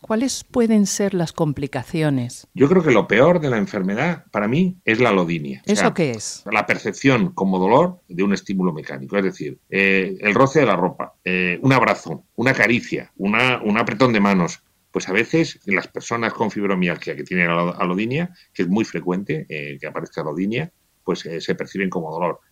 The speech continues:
Speaker 2: Entonces, claro, una vida de relación en la que el paciente tiene alodinia, pues, le implica tener que renunciar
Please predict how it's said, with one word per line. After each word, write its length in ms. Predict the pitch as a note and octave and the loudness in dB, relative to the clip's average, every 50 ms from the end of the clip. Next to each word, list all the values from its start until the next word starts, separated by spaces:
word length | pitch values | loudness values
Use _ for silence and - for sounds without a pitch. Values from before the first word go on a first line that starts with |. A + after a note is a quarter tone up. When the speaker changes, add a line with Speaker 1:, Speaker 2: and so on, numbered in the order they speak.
| _ _ | _ _
Speaker 2:
Entonces, 180 | _ - F#2+ F#2 | _ -14 -14 -8
claro, 240 | - A#2 B2 A#2 F#2+ | -4 -2 0 0 0
una 220 | F#2+ A2 A#2+ C#3+ D3+ | 0 -2 -2 0 2
vida 260 | D3+ C#3+ C3+ B2+ A2+ | 2 2 2 2 2
de 120 | A2+ G#2+ | 2 0
relación 640 | G2 G2+ G#2 G2+ F2 - - G2+ E2+ D2 C#2 C2+ - _ _ _ _ _ | 0 0 -2 -2 -4 -2 -2 -2 -2 -2 -4 -10 -14 _ _ _ _ _
en 140 | F#2 F2+ F#2 | -4 -2 -2
la 160 | G2 - - | -2 -4 -4
que 320 | - F#2 F2+ F2+ E2+ - _ _ _ - | -2 0 0 0 -2 -4 _ _ _ -12
el 140 | - E2+ - | -12 -8 -6
paciente 380 | F#2 F2 - A2+ A2 G2 G2+ | -6 -6 -4 -4 -6 -4 -4
tiene 220 | F2+ G#2 G2+ G2+ G2+ | -2 -2 0 0 2
alodinia, 640 | G2+ G2+ G#2 A2 B2+ B2+ A#2+ A2+ B2+ D3 E3 - _ _ _ _ _ _ | 2 0 0 0 -2 -2 -2 -2 -2 -4 -6 -8 _ _ _ _ _ _
pues, 260 | - F#2 F2+ F2+ - - | -4 -2 -2 -2 -4 -10
le 440 | F2+ F2 E2+ E2+ E2+ E2+ F2 F2 | -10 -8 -6 -4 -4 -2 -2 -2
implica 720 | F2+ F2 C#2+ - - A#2 G#2 - C#3 C#3+ D#3 D#3+ D#3 - - _ | -2 -2 -4 -4 -4 -4 -4 -2 -4 -4 -4 -4 -6 -10 -8 _
tener 280 | - F#2 F#2+ A2 - - | -4 -2 0 0 0 0
que 100 | - B2 | 0 0
renunciar 640 | A#2+ B2 B2 B2 A2+ - - B2+ C3+ D3 D#3+ F#3 | 0 0 0 0 -2 0 2 2 4 4 2 -2